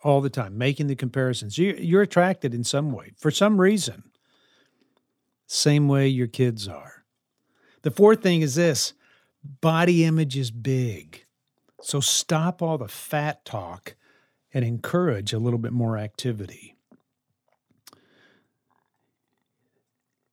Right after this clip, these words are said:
The fifth thing is this. There's an importance of balancing social media with real life.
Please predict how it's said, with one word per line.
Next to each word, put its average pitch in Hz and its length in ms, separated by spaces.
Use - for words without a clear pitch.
The 131 60
fifth 233 220
thing 170 220
is 127 140
this. - 440
There's 139 220
an 147 80
importance 160 680
of 120 260
balancing 127 840
social 139 500
media 113 640
with 123 260
real 117 180
life. 117 540